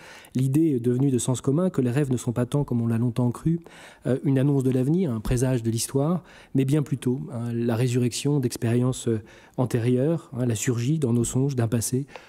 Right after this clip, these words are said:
plus ou moins archaïque ou crypté. De surcroît,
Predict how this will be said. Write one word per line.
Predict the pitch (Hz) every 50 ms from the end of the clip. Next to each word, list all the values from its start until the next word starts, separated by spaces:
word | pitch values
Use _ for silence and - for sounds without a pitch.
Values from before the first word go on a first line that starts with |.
| - _ -
plus | - 147 131 127
ou | 131
moins | 127 127 123 120
archaïque | 113 104 - - 123 117 117 117 - - - - _ -
ou | 131
crypté. | - - 117 - - - 92 - _ _ _ _ _ _ - - - - - - - -
De | 135
surcroît, | 131 - 151 - - - 180 190 190 190 165 147